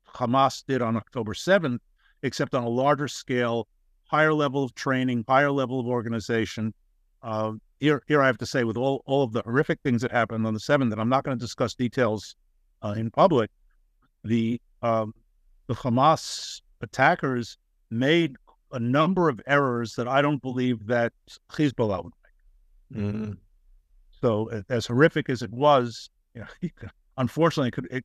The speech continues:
Speaker 1: it could always be worse. And one of the reasons that it wasn't is, is because of errors that they made. And as I said, w-, I don't expect Hezbollah to make the same mistakes.
Speaker 2: They, they got caught up in the joy of slaughtering people and,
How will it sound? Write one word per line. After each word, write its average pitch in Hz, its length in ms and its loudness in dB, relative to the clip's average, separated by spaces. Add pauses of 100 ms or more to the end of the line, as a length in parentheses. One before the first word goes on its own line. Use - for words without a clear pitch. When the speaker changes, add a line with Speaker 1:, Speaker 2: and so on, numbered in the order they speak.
Speaker 1:
it 123 140 -4
could 131 140 -4
always 143 240 2
be 117 160 -2
worse. 123 500 2 (380)
And 107 100 -6
one 143 140 2
of 151 100 0
the 147 80 0
reasons 131 320 -2
that 123 80 -2
it 123 80 -2
wasn't 147 300 2
is, 107 120 -6 (200)
is 123 100 -2
because 123 220 -2
of 113 120 0
errors 120 300 0
that 107 160 -10
they 113 160 -2
made. 110 300 -2
And 104 100 -2
as 107 100 -2
I 110 60 0
said, 104 240 -4 (460)
w-, 135 160 -10 (300)
I 139 120 4
don't 143 140 4
expect - 380 -2
Hezbollah 117 360 0
to 120 100 -10
make 107 160 -4
the - 80 -10
same 104 220 -2
mistakes. 104 400 -2
Speaker 2:
They, 120 160 2
they 117 200 0
got 127 300 2
caught 127 260 6
up 120 220 4
in 110 140 2
the 107 160 -2
joy 117 520 2
of 104 140 -4
slaughtering 113 800 2
people 104 720 2
and, 95 360 -2